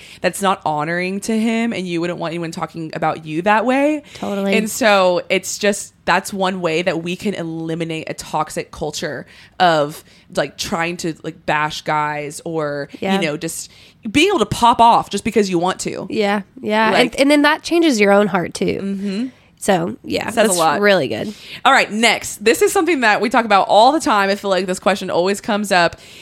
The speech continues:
Speaker 1: and it's whether or not girls should say yes to a first date.
Speaker 2: L O L.
Speaker 1: <laughs>
Speaker 2: There's, here's the context for that. There's this culture in our circles
Speaker 1: Mm-hmm.
Speaker 2: that's kind of like, basically, you have to say yes to a first date.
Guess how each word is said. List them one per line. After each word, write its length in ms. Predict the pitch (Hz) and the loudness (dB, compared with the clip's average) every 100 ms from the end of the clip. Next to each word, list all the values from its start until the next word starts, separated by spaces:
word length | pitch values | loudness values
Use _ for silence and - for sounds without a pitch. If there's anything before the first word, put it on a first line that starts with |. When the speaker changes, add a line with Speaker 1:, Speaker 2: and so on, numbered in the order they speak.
| - - | -20 -4
Speaker 1:
and 320 | 202 202 185 185 | 2 2 2 0
it's 260 | 196 190 - | -2 -4 -10
whether 420 | 180 180 180 226 | 0 2 4 4
or 160 | 208 196 | 4 2
not 400 | 175 170 160 170 | 2 2 0 -2
girls 360 | 165 160 160 | 0 0 0
should 280 | - - 170 | -2 -4 -4
say 200 | - 160 | -2 -2
yes 360 | 156 147 147 - | -2 -2 -4 -4
to 100 | 160 | -8
a 60 | |
first 320 | 156 147 123 - | -6 -8 -8 -8
date. 340 | 85 95 _ _ _ _ _ | -8 -8 _ _ _ _ _
Speaker 2:
L 160 | 208 196 | -2 0
O 140 | 190 | 0
L. 300 | 185 185 190 - - - 427 - - - 285 | 0 0 -2 -4 -8 0 0 2 -2 0 -2
Speaker 1:
<laughs> 40 | 330 - _ _ _ _ _ - | -4 -10 _ _ _ _ _ -4
Speaker 2:
There's, 360 | 247 233 240 - | 2 4 2 0
here's 320 | - 254 285 | 0 4 4
the 80 | 262 | 2
context 480 | - 202 196 180 - | 2 2 2 -2 -2
for 80 | 180 | -2
that. 280 | 165 170 202 | -2 -2 -2
There's 260 | 214 220 | 0 0
this 360 | 214 220 233 - | 2 0 2 -4
culture 580 | - 277 277 247 190 185 | 0 0 2 2 4 2
in 200 | - 196 | 0 -2
our 460 | - 190 196 240 - | 0 2 2 0 -6
circles 680 | - 208 185 180 180 185 - | -4 -4 0 2 2 0 -6
Speaker 1:
Mm-hmm. 120 | 180 | -2
Speaker 2:
that's 340 | 196 190 - | 0 0 -2
kind 260 | - 190 190 | -4 -2 0
of 100 | 185 | 0
like, 400 | 185 180 180 - - - - _ _ - 214 | 2 2 0 -6 -20 -20 -20 _ _ -14 0
basically, 460 | 208 202 226 220 | 0 2 2 4
you 340 | 208 185 190 202 | 2 -2 0 2
have 220 | 190 185 | 2 -2
to 80 | 202 | -2
say 120 | 180 | -2
yes 220 | 175 180 | -4 -6
to 80 | 208 | -8
a 40 | |
first 220 | - - | -8 -10
date. 160 | - - | -10 -12